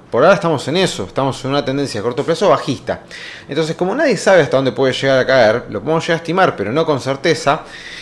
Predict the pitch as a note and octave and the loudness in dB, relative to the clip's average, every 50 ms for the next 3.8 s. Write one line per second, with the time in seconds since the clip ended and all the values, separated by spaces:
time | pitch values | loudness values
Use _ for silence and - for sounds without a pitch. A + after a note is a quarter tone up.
0 | - - - - - - D#3+ D#3+ D#3 D3+ C#3+ C#3 C3 B2 A#2+ G#2 - - - - | -16 -18 -16 -8 -2 2 4 6 6 6 6 4 2 0 -2 -2 -4 -6 -10 -14
1 | - - - - - - - - - - G#3 A3+ A#3+ A#3 A3+ A3 G#3+ A3+ G#3+ F3+ | -20 -20 -20 -20 -18 -10 -8 -4 0 2 2 2 4 2 2 2 4 4 4 4
2 | F3 F3 F3 F#3 F3+ F3 - A#3+ G#3+ G3 G#3 G#3 G#3 G3 E3 D3 C#3 C3+ A2 C3 | 4 4 2 -2 -2 -2 -2 -2 0 2 4 4 4 6 6 6 6 6 6 4
3 | D#3+ E3 E3+ D#3+ - A#3 G#3+ G#3+ G3 G3+ G#3 G#3 G#3 G3+ F#3+ G3 | 4 2 2 0 0 0 2 2 2 2 2 4 4 4 2 2